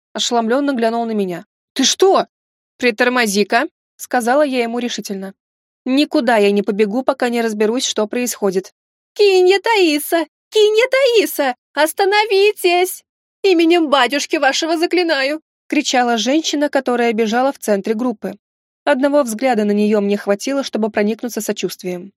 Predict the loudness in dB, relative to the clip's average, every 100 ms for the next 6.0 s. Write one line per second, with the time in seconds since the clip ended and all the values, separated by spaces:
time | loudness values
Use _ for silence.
0 | _ _ _ 0 2 4 2 2 2 0
1 | -2 -4 -4 -2 -2 0 -2 -2 -4 -2
2 | -2 0 -4 -4 -12 -12 _ _ _ -4
3 | -2 0 0 0 0 0 0 0 -2 -4
4 | -6 -10 -10 _ -4 -2 0 0 -2 0
5 | 0 2 0 2 0 -2 -4 -4 -6